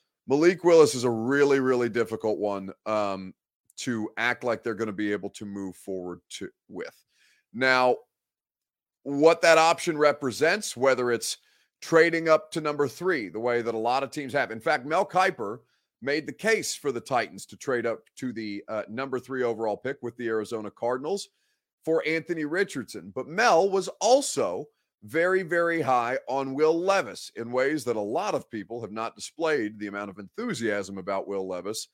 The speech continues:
that Mel Kiper, the most famous of the draft analysts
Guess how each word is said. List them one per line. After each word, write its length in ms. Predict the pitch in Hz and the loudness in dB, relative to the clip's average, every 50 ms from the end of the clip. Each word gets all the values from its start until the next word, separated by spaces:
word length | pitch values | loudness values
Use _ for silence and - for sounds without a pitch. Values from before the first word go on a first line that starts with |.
| _ _ _ _ _ - | _ _ _ _ _ -14
that 100 | 110 104 | -12 -6
Mel 220 | 117 127 147 160 | 0 2 2 2
Kiper, 520 | 156 - 127 110 104 95 - 104 113 139 120 | 2 0 0 0 0 -2 -4 -6 -8 -6 -8
the 60 | 120 | -6
most 280 | 117 120 120 110 - - | -4 -4 -4 -4 -4 -4
famous 420 | - 143 139 147 143 143 131 - | 0 0 0 2 0 -2 -2 -2
of 100 | 147 120 | -4 -4
the 60 | 123 113 | -6 -6
draft 400 | 107 131 127 123 127 127 - - - | -4 0 0 0 0 -2 -6 -8 -6
analysts 680 | 120 139 139 127 113 101 98 98 107 - - - - | -4 -2 -2 -2 -2 -4 -4 -4 -4 -6 -8 -10 -14